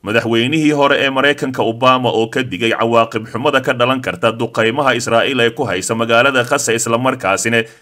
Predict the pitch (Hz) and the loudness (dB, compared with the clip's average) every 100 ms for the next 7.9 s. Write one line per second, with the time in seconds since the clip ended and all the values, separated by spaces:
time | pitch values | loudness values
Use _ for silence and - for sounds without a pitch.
0 | - 107 113 139 131 117 139 147 - 117 | -6 -4 -2 -2 -4 -2 -2 -2 -2 -2
1 | 113 120 143 123 127 123 92 98 117 113 | 0 2 2 2 0 -2 0 2 0 -2
2 | _ _ _ - 104 139 170 160 147 160 | _ _ _ -2 0 2 2 2 2 2
3 | 156 139 139 127 147 143 131 131 131 131 | 4 2 2 0 2 2 0 -2 -2 -2
4 | 143 151 131 147 - 156 127 113 117 117 | -2 -2 -2 -2 -2 -6 -4 -2 2 2
5 | 120 117 113 - 120 120 147 131 113 120 | 2 -2 -4 -2 0 2 2 0 0 0
6 | 135 127 117 113 139 131 127 92 101 117 | 0 2 2 2 0 -2 -4 -4 -2 -2
7 | 123 135 131 127 101 92 95 120 | -2 0 0 -2 -6 -6 -4 -2